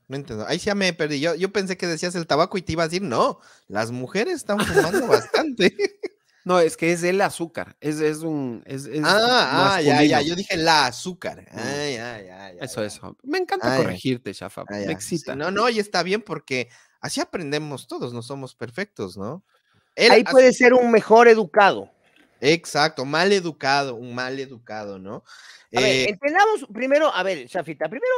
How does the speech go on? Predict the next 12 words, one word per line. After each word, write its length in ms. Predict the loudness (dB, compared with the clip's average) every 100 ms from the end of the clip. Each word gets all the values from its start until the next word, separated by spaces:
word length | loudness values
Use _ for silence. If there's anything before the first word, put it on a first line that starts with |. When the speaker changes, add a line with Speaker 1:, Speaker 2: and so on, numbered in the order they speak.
| -4
Speaker 3:
entendamos 520 | -4 -2 0 0 0
una 140 | -2 -2
cosa, 300 | -2 -4 -6
por 180 | -12 -12
favor. 380 | -12 -12 -16 _ _ _ -8
Cuando 240 | -2 -2
hablamos 340 | 0 -2 -2 -2
de 80 |
maleducado, 680 | -2 0 0 -4 0 0 2
no 420 | -2 -6 -4 -4 -4
quiere 280 | -4 -2
decir, 480 | -2 -6 -10 -12 -14